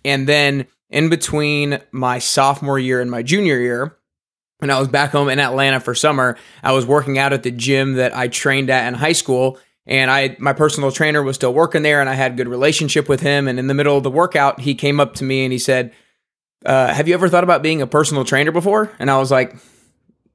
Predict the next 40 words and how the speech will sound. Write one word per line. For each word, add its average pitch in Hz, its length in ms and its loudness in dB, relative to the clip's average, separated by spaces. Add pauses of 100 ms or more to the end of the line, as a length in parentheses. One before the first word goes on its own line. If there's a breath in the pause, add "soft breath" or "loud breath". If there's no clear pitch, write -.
"No, 113 380 -4
what, 131 320 -4
like, 120 240 -8
not 123 220 -4
really, 123 320 0
but 117 300 -4 (420)
what 123 160 -4
do 127 80 -2
you 127 40 -4
mean?" 120 300 -6
And 127 100 -8
then 135 100 -2
he 143 60 0
was 143 120 -2
like, 135 100 0
"Well, 151 80 -2
talk 180 220 2
to 180 80 0
me 170 100 4
after 151 220 0
your 143 100 4
workout, 139 400 2
and 127 80 -2
I'll 123 320 -4 (140)
show - 180 0
you 135 200 2
how 131 160 0
you 131 100 -2
can 127 100 -6
get 123 160 -4
certified 131 400 -2
and 123 80 -6
everything 120 260 -10
like 120 200 -12
that." 117 140 -10
And - 100 -18
I - 20 -14
was 113 80 -16
like, - 100 -14
"Okay." 131 300 -6